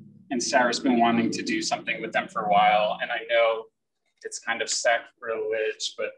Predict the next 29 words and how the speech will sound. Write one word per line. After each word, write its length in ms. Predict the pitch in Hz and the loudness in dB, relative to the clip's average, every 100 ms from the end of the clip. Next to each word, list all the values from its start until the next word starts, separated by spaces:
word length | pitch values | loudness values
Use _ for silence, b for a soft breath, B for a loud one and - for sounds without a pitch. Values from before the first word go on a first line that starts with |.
| - | -4
we 260 | - - - _ _ _ - | -4 -6 -12 _ _ _ -8
started 420 | - 131 120 - | 0 0 0 -4
cutting 360 | - 117 113 | -2 -2 2
up 180 | 113 120 | 0 2
all 220 | 117 117 120 | 4 4 2
the 80 | 113 | -2
wood 180 | 117 - | -2 -2
blocks 340 | 127 131 - | -2 -2 -4
into 180 | 117 117 | -12 -14
pieces, 500 | - 117 127 135 123 | -10 -8 -4 -4 -4
and 120 | 117 | -6
she's 280 | 113 120 110 | -6 -4 -6
been 180 | - 110 | -6 -4
making 360 | 107 104 120 110 | -4 -4 -4 0
all 140 | 107 | 0
these 200 | 107 - | 0 -4
custom 480 | - 120 - 107 107 | -4 -4 -4 -8 -10
trays 480 | - 113 110 127 135 | -6 0 2 2 0
out 140 | 135 | -2
of 80 | 143 | 0
them, 320 | 147 147 - _ _ _ _ _ - | 0 0 -4 _ _ _ _ _ -8
um, 340 | 110 110 104 - | -2 -2 -2 -8
and 120 | 101 | -8
finishing 440 | 127 117 - 113 | -4 -4 -2 -2
them 180 | 113 110 | -2 -2
with, 160 | 107 - | -4 -4
like, 180 | 107 101 | -4 -2
an 80 | 107 | -4
epoxy 540 | 104 113 110 - 113 | -4 -2 -2 -4 -8